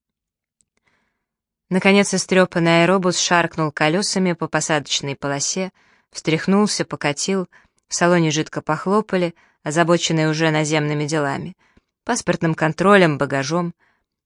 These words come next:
Наташа включила мобильник и бросила его обратно в сумку.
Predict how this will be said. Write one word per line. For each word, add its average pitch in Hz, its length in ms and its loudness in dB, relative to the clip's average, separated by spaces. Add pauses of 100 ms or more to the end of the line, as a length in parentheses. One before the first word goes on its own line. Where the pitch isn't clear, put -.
Наташа 170 360 0
включила 160 480 0
мобильник 160 560 2
и 156 40 0
бросила 160 360 0
его 147 180 2
обратно 143 440 0
в - 60 -12
сумку. - 460 -10